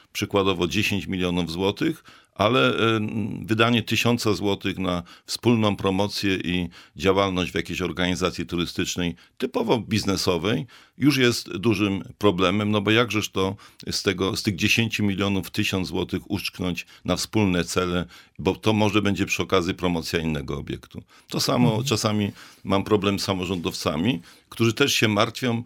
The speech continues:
Speaker 1: że my promujemy, e, na przykład w danym tygodniu, czy miesiącu, czy roku bardziej inne miasto, czy inny region, czy całą Małopolskę, a my powinniśmy promować konkretną, administracyjnie położoną miejscowość, tak jakby turysta przyjeżdżał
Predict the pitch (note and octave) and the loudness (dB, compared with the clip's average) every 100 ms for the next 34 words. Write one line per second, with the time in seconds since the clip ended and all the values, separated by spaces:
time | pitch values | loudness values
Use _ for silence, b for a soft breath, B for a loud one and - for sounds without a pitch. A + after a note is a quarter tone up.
0 | B B G#2 A2 B2+ - A2 G#2 G#2+ A2 | B B 2 2 2 2 2 4 2 0
1 | A2 G2+ B B B E2+ F2 F#2 G2 E2+ | -2 -4 B B B -2 0 2 0 0
2 | G2+ F2 A2 A2 G#2 - F#2 G2+ G#2+ G#2+ | -2 0 0 2 0 0 0 0 0 -2
3 | F#2+ - F#2 F2 G2+ G2 F#2 F#2+ - F#2+ | -2 -2 0 0 -2 -2 -4 -6 -2 -2
4 | F2+ F#2 E2 G#2 F#2 F#2+ - G2+ G2+ F#2+ | -2 -4 0 0 0 -2 2 2 2 0
5 | G2 F#2 - F#2+ - F#2+ F#2 F#2 F2+ F#2 | -2 -4 -4 -4 -2 0 0 -2 -2 -2
6 | F#2 F2+ F2 B - E2+ A2 A#2 G2+ F#2 | -2 -4 -8 B -10 0 0 2 2 2
7 | F#2 E2+ - E2+ - A#2+ A#2+ B B B | 0 0 0 -2 -2 -2 -4 B B B
8 | B F2+ B2+ C3+ B2 A2+ A2 A2+ G#2+ G2+ | B 4 4 4 2 2 2 0 2 2
9 | G2 G#2+ A2 G2+ - G2 G#2 G2+ G2+ G2+ | 2 2 2 0 -2 0 0 -2 -2 -4
10 | F#2+ B B - F2+ G#2 F#2+ - G2 - | -4 B B -2 2 4 2 2 2 2
11 | G2+ G2 F#2 F#2 F2 B - F#2+ F#2 F#2+ | -2 0 -2 -4 -6 B 0 2 2 2
12 | F#2 E2+ F2+ E2+ - G2+ G#2+ A#2+ A2+ - | 2 2 0 0 0 0 0 -2 -4 -12
13 | B - B2 B2+ G2+ A2 - A2 B2 - | B -4 0 0 0 0 2 2 2 2
14 | A#2+ G#2 - G#2+ G#2+ G2+ G2+ | 0 0 2 2 2 2 0